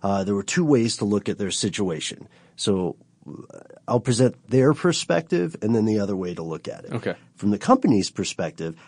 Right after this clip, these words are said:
Speaker 1: how the land was purchased was crucial. If multiple private landowners realized a single company was purchasing land in the area, the owners would almost certainly jack up their prices.
Speaker 2: Mm-hmm.
Speaker 1: And if they knew it was Disney,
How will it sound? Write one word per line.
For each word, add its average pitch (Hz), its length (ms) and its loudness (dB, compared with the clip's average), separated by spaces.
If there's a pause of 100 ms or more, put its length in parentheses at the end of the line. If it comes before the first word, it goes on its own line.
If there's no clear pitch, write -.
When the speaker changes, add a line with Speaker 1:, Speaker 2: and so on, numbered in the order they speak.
Speaker 1:
how 139 300 4
the 123 120 0
land 107 360 0
was 95 160 -6
purchased 123 640 -2
was 95 180 -4
crucial. - 640 -4 (340)
If - 180 -2
multiple 135 480 4
private 117 480 0
landowners 104 680 -2
realized 104 520 -2
a - 80 -4
single 127 520 0
company 117 400 0
was 95 160 -2
purchasing 101 580 -4
land 110 360 -2
in 98 100 -2
the 92 180 -4
area, 104 560 0 (500)
the 110 120 4
owners 135 320 6
would 104 100 0
almost 98 240 0
certainly 95 320 4
jack 101 340 0
up 92 140 -2
their 82 120 -4
prices. 131 500 2
Speaker 2:
Mm-hmm. 117 200 2
Speaker 1:
And 131 400 6
if 101 120 -4
they 107 100 2
knew 107 220 4
it 82 60 -4
was 92 240 -4
Disney, 107 720 4